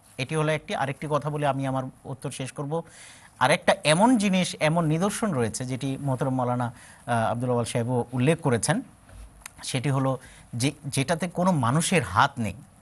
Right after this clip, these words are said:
হযরত মির্জা গোলাম আহমদ কাদিনী আলাইহিস সালাম যখন ইমাম মাহদী হবার দাবি করলেন, তখন সকল আলিম ওলামা হইচই শুরু করে দিলেন। কোথায় চন্দ্রগ্রহণ, সূর্যগ্রহণ হওয়ার কথা ছিল, একটি লক্ষণের কথা ছিল, সেই চন্দ্রগ্রহণ, সূর্যগ্রহণের নিদর্শন কোথায়?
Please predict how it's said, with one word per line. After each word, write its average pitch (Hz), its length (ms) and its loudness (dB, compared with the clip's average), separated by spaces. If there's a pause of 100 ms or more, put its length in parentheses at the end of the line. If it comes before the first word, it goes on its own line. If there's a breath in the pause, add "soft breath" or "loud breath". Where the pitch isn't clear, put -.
(460 loud breath)
হযরত 208 320 4
মির্জা 185 240 2
গোলাম 160 320 2
আহমদ 160 240 0
কাদিনী 151 320 0
আলাইহিস 147 200 -2
সালাম 151 160 -4
যখন 143 240 -2
ইমাম 135 240 -2
মাহদী 139 220 -2
হবার 131 260 0
দাবি 113 200 2
করলেন, 113 340 -2 (340 loud breath)
তখন 202 180 -2
সকল 220 400 2
আলিম 190 260 4
ওলামা 208 320 2
হইচই 226 260 0
শুরু 185 220 -2
করে 156 180 -2
দিলেন। 143 180 -2
কোথায় 151 420 2 (300 loud breath)
চন্দ্রগ্রহণ, 156 480 4
সূর্যগ্রহণ 151 560 2
হওয়ার 147 400 4 (100)
কথা 151 200 2
ছিল, 147 280 -2
একটি 143 200 -2
লক্ষণের 143 500 2
কথা 147 240 -4
ছিল, 143 240 -4 (280 loud breath)
সেই 156 160 0
চন্দ্রগ্রহণ, 170 600 2
সূর্যগ্রহণের 180 720 -2
নিদর্শন 175 520 0
কোথায়? 127 320 -4